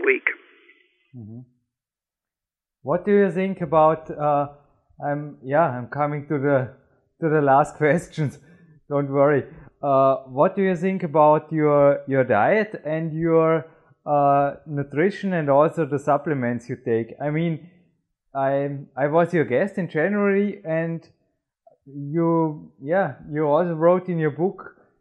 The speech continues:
Speaker 2: you usually eat the same things, uh, at the same time.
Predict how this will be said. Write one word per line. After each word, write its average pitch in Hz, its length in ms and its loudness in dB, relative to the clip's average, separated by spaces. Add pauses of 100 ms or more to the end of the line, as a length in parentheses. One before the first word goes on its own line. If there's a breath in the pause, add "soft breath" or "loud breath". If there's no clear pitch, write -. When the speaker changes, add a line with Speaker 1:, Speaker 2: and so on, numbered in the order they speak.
(260)
Speaker 2:
you 160 720 -2
usually 185 720 -2
eat 180 380 -6
the 165 100 -2
same 165 360 -2
things, 190 640 -8 (160)
uh, 151 280 0 (200)
at 151 120 -18
the 170 100 -2
same 151 360 0
time. 131 380 2